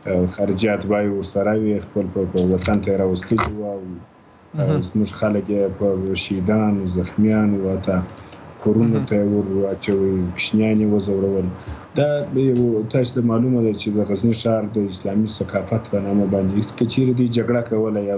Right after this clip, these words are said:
Speaker 1: دوی عام خلک مطلب نه وای، عام خلک یې نه وژلای، خو دښته معلومه وه، یو دښته به کړل، د حکومت سره به
Speaker 2: مهم.
Speaker 1: جنګ کوي. او پر داسې یو مقدس ښار باندې حمله کوله او دا رقم، آه، آه، آه،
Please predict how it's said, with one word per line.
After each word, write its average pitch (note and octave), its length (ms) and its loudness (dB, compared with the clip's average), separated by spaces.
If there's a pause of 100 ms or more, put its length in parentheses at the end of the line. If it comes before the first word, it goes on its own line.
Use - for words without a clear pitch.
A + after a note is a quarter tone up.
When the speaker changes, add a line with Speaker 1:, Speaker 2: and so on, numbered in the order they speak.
(160)
Speaker 1:
دوی A#2 140 2
عام A#2 260 0
خلک A2+ 300 -2 (180)
مطلب G#2+ 360 -2
نه A2+ 140 2
وای، G2 180 -2 (420)
عام A#2 160 2
خلک A2 300 0
یې G#2+ 160 2
نه A#2+ 60 2
وژلای، A2+ 400 2
خو D3 140 -2
دښته D3+ 300 0
معلومه C#3+ 440 2
وه، C#3 60 0
یو B2+ 100 2
دښته C3 340 0
به A#2+ 200 0
کړل، C3+ 160 2
د C3+ 40 0
حکومت A#2+ 380 0
سره - 120 -2
به G2 100 0
Speaker 2:
مهم. - 100 0
Speaker 1:
جنګ F#2 300 -2
کوي. E2+ 200 -8 (540)
او A2+ 160 2
پر A2+ 100 2
داسې B2+ 300 0
یو A#2+ 80 2
مقدس A2+ 500 0
ښار A#2+ 220 0
باندې G#2 280 0
حمله A2 200 0
کوله B2+ 400 0
او A2 100 0
دا A2 200 0
رقم، G#2 360 0
آه، - 640 -12
آه، F#2 840 0 (180)
آه، D#2+ 600 0